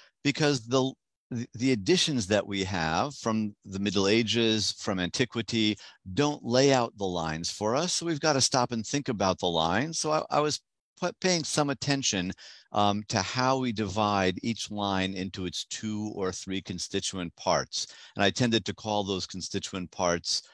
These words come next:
uh, I, I tended to call them, uh, versets. Um, we also were paying attention to just very, very specific information about s-, some of the phrasing and how exactly we can translate these, uh, uh, th-, these fr-,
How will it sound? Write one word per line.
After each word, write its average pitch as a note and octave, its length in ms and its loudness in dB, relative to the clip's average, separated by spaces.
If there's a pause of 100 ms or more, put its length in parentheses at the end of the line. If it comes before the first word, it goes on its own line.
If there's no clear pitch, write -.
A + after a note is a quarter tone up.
(200)
uh, F2 300 0
I, - 40 -2 (100)
I F#2 80 0
tended G2 260 -2
to G#2 60 -8
call F#2 260 0
them, E2+ 400 -2 (380)
uh, F2 240 2
versets. F2+ 880 0 (560)
Um, B2+ 400 2 (180)
we E3+ 120 0
also F3 260 2
were C3+ 120 0
paying B2 240 -2
attention A2+ 420 -2
to G2+ 100 -8
just G2 240 -6 (100)
very, A2+ 320 0
very G#2+ 340 0
specific G2 560 -4
information G2 720 -4
about F#2 480 0 (100)
s-, - 220 -6
some G2 180 -4
of F2+ 100 -2
the E2 40 -2
phrasing B2+ 720 -2 (360)
and G#2 180 0
how G#2+ 240 2
exactly G2+ 500 -2
we F#2+ 160 -6
can F#2 180 -10
translate F#2 760 2
these, E2 400 -2
uh, D#2 480 0 (140)
uh, E2 60 -8 (100)
th-, F2 180 -4
these D#2+ 180 -4
fr-, F2 140 0